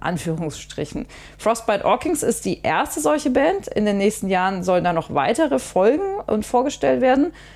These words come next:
Und auf der Website, da habe ich mal geguckt, da wird so eine Verbindung zu Wacken hergestellt, in deren United Area das Projekt zwanzig dreiundzwanzig schon einen Stand hatte und da vorgestellt wurde.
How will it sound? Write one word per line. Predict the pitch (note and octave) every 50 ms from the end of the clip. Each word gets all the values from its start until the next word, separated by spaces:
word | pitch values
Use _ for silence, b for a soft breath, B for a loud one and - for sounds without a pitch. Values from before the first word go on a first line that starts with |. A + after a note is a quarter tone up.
| B B B B
Und | - G#3 -
auf | - G3 -
der | - G3 E3
Website, | D#3+ F#3+ A#3 - - - D#4 D4 D4 D#4+ - - -
da | - A#3 G3+
habe | F#3 G3
ich | E3+
mal | F#3+ G3
geguckt, | F#3 E3+ - - B3+ C4 - -
da | - G3 F#3+
wird | G3+ G3
so | - F#3+
eine | G3 G3+ G3+
Verbindung | - G#3 F#3 E3+ G#3 G#3 G#3+ G#3 G3
zu | - - G#3 E3
Wacken | D#3+ E3+ F3 - G3+ F#3
hergestellt, | F#3+ E3+ D#3+ D3+ D#3+ D3+ - - D#3+ D3+ C#3+ - -
in | - E3 E3+
deren | D#3+ E3 E3 D#3+ D#3+ E3
United | D3+ E3 D#3+ D#3+ D3+ D3 E3+ G#3 A3+ A3 -
Area | - F#3 F#3 F#3+ F#3 F#3
das | F3+ F3+ - -
Projekt | - F3 E3+ F#3 F#3+ - -
zwanzig | - F3 E3+ F3+ -
dreiundzwanzig | - - D#3+ F#3 G3+ G3 G3 F#3+ F#3 F3+ F3+ F3+ -
schon | - F3 D3+ -
einen | - - D#3 D#3+ E3
Stand | - - - - D3 D3+ A3+ B3+ A#3+
hatte | A#3 G#3+ G#3+ A#3+ G3 -
und | - F#3 -
da | - D#3+
vorgestellt | - - F3+ F#3+ F#3+ D3+ - - - - A#2 - - D3+ D3+
wurde. | C#3+ C#3+ C#3 - - -